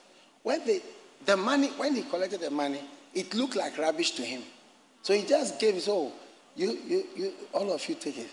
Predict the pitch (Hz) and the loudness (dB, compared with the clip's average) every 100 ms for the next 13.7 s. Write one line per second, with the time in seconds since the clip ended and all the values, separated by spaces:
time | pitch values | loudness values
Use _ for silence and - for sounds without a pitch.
0 | - 190 202 - 277 196 180 160 185 - | 0 2 2 4 4 4 -4 -4 -4 -4
1 | 170 233 247 196 - - - - - 156 | 0 2 2 -2 -12 -20 -20 -8 0 0
2 | 151 208 233 180 170 - 175 185 170 143 | 2 0 2 -2 -2 -4 -4 -2 -2 -2
3 | 127 160 - 135 - 147 135 - - _ | -2 -6 -4 -6 -4 -6 -8 -18 -20 _
4 | 135 131 127 - 180 - 147 - 123 113 | -6 -4 -4 -2 -4 -2 -6 -4 -6 -6
5 | - - _ _ _ _ _ 220 269 254 | -14 -20 _ _ _ _ _ 2 2 0
6 | - 247 277 - - - 240 220 180 220 | -4 0 0 0 -2 -2 -2 -4 -4 -2
7 | 208 - 165 170 185 202 202 - - - | -2 -4 -6 -4 -4 -4 -6 -16 -20 -20
8 | _ - 165 165 151 - 143 - 147 - | _ -2 0 0 -2 -2 -2 -2 -6 -4
9 | 185 202 190 - 127 135 - - - _ | -4 -4 -6 -6 -6 -6 -10 -20 -20 _
10 | _ _ _ 143 190 - 196 175 170 180 | _ _ _ 0 0 0 -2 -2 0 2
11 | 151 117 139 143 147 175 170 185 180 - | 2 0 2 2 2 0 0 0 -2 -8
12 | - - - 143 147 165 - - 117 147 | -18 -20 -4 -2 -2 -2 -4 -6 -4 -2
13 | 131 - 117 - 120 - | -2 -4 -6 -8 -10 -2